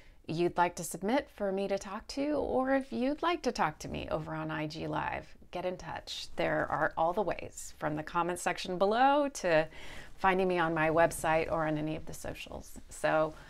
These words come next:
please do that. Now back to the regularly scheduled program. So, um, I recently went to the neurologist,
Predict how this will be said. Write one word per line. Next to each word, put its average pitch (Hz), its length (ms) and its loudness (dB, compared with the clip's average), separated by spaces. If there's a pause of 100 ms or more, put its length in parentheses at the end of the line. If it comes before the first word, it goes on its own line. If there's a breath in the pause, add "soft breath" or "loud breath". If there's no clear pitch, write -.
(260 loud breath)
please 151 480 -4
do 78 200 -8
that. - 360 -10 (920)
Now 156 80 -4
back 147 220 4
to - 160 -6
the 208 300 4 (120)
regularly 175 680 -4
scheduled - 420 -8
program. - 380 -10 (720 loud breath)
So, 339 600 12 (180)
um, 269 500 12
I 285 100 12
recently 294 460 8
went 233 200 6
to - 80 -4
the 214 80 4
neurologist, 185 1040 4